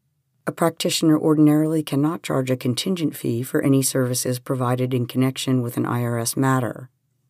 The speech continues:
Why? The I R S believes that a rule against contingent fees supports voluntary compliance with federal tax laws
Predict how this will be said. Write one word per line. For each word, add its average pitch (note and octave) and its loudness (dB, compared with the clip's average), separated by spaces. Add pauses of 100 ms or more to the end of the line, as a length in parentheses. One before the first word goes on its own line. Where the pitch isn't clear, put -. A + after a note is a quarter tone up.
(100)
Why? C#3 2 (540)
The - 2
I G#3+ 0
R F#3+ -2
S C#3+ -6
believes A#2+ 2
that B2 -2
a B2 0
rule C3+ 4
against C3 0
contingent C3+ 0
fees A2+ -4
supports F3+ -2
voluntary D3+ 2
compliance C3 0
with A#2+ -4
federal C3 0
tax D#3 -4
laws A2+ -4